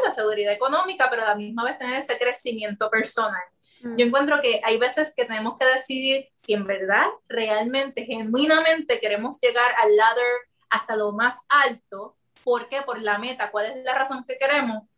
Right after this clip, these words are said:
Speaker 1: O si en verdad queremos desarrollar de una manera u otra nuestro legado y,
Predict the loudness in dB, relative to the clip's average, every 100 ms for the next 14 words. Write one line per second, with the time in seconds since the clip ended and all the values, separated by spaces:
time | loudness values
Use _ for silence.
0 | _ 0 0 0 -4 -2 0 2 2 0
1 | 0 0 -2 -2 -4 -2 0 0 -2 -2
2 | -2 -2 -2 2 4 4 4 0 0 -6
3 | -10 -4 -2 -2 -2 0 2 4 6 6
4 | 6 4 0 -14 -14